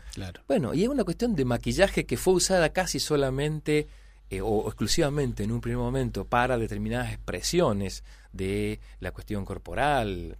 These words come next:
Speaker 1: Ujú.
Speaker 2: pensar determinadas representaciones, ¿no? Eh, digamos así, de, de, sí, de puestas en escena, pero que hoy ya no es una puesta en escena, es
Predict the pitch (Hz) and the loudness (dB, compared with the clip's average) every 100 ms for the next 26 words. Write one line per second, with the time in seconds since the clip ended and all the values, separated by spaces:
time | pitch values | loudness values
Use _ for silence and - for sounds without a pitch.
0 | - 110 113 135 233 - 101 87 - - | -10 -8 -6 -6 -6 -6 -8 -8 -10 -16
1 | - 98 90 98 101 98 95 - 90 82 | -8 -6 -4 -2 -2 -4 -6 -6 -6 -8
2 | - 104 113 113 101 90 - - 101 117 | -6 -2 0 0 0 -4 -6 -8 -6 -6
3 | - - - 87 85 82 80 80 80 78 | -8 -16 -12 -10 -8 -10 -10 -10 -12 -12
4 | 82 87 - 87 87 - - 98 85 82 | -14 -16 -12 -10 -10 -10 -6 -4 -6 -8
5 | 82 82 85 85 - - - - 117 95 | -10 -12 -14 -16 -18 -20 -14 -2 0 4
6 | 131 120 117 107 107 - 143 123 165 - | 2 2 2 2 2 6 6 6 0 -4
7 | - - 147 156 - 208 240 269 - 117 | -14 -6 -2 0 6 6 6 2 -8 -2
8 | 180 202 220 247 143 113 - 110 - 98 | 0 4 4 4 2 0 -2 -6 -4 -4
9 | 95 - 82 85 - 151 - | -4 -6 -8 -8 -2 -2 -2